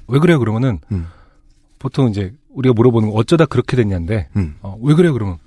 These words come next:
Speaker 1: "다쳤어요." <laughs> 전 누-, 누군가, 누군가 항상 그런 질문을 주고받을 때마다 옆에서 기다립니다.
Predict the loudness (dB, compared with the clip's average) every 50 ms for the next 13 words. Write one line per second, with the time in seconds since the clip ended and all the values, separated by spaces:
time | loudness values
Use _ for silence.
0 | _ _ _ -10 -8 -6 -4 -4 -4 -4 -4 -6 -6 -6 -8 -8 _ -4 -2 -2
1 | -2 -2 -4 -6 -6 -4 -4 -6 -6 -8 -10 -12 -14 -14 -16 -18 -18 -18 -20 -20
2 | -20 -20 -20 -20 _ -20 -20 -20 -20 -20 -20 -20 -20 -20 -20 -20 -20 -20 -20 -20
3 | -20 -20 -20 -20 -20 _ _ _ _ -18 -16 -14 -14 -14 -16 -16 -4 0 0 2
4 | 2 2 0 -2 -2 0 2 2 2 4 4 2 2 2 0 -2 -6 -8 -6 -4
5 | -2 0 0 2 2 0 0 0 -4 -4 -2 -2 -4 -4 -6 -12 -18 -20 -20 -8
6 | -2 0 0 0 0 0 0 0 2 0 0 0 -2 0 2 2 2 2 0 -2
7 | -2 -2 0 0 -2 0 -2 -2 -4 -4 -6 -4 -2 0 0 0 -2 -2 -4 -6
8 | -8 -10